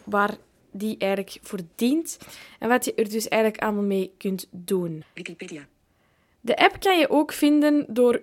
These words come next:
Speaker 1: Wikipedia in de App Store in te tikken, zonder punt com of een andere domeinnaam.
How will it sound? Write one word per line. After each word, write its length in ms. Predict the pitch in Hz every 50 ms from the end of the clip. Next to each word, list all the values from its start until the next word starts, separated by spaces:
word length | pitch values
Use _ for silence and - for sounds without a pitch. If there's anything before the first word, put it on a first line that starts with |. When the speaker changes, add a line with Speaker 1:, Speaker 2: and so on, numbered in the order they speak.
| - 233 214
Speaker 1:
Wikipedia 800 | 220 254 247 - 220 214 - - 226 226 226 226 233 226 226 -
in 120 | 220 214
de 160 | 208 202 -
App 160 | - 220 220 -
Store 340 | - - 240 226 220 226
in 160 | - 226 226 220
te 160 | 233 240 233
tikken, 440 | 240 233 226 - 240 240 240 240 240 _ _ _ _ _ _ _ _ _ _ _ _ _ _ _ _
zonder 500 | - 220 254 254 254 247 240 233 240 - -
punt 300 | - - 247 233 214 -
com 400 | - - 277 277 277 269 269 - _
of 320 | - 240 240 233 - - -
een 220 | - 233 226 -
andere 340 | - 226 247 269 269 254 254
domeinnaam. 840 | 208 226 214 208 208 208 202 208 208 202 196 190 190 208 262 302